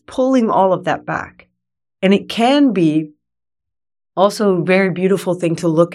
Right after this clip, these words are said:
at shame and guilt and depression as well, because those are the same kind of judgments,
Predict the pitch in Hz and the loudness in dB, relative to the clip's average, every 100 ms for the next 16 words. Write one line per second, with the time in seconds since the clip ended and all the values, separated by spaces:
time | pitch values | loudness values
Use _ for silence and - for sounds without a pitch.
0 | - 170 160 - - _ _ _ _ - | -4 -4 -4 -8 -20 _ _ _ _ -12
1 | - 240 226 165 135 131 156 156 147 208 | -2 2 2 2 -4 -6 -4 -4 0 2
2 | 185 143 143 - 160 156 160 - 196 175 | 2 2 -4 -6 -6 -4 -8 -4 -4 -2
3 | 135 131 127 - 131 135 147 165 156 - | -6 -8 -10 -10 -10 -8 -8 -4 -4 -6
4 | _ _ - 170 214 247 254 247 240 240 | _ _ 0 4 4 4 4 4 2 -4
5 | _ _ - 165 - 214 247 262 220 226 | _ _ -10 -8 -2 2 4 4 2 0
6 | 214 160 - 151 160 233 254 262 - | 0 -2 0 0 0 -4 -6 -6 -12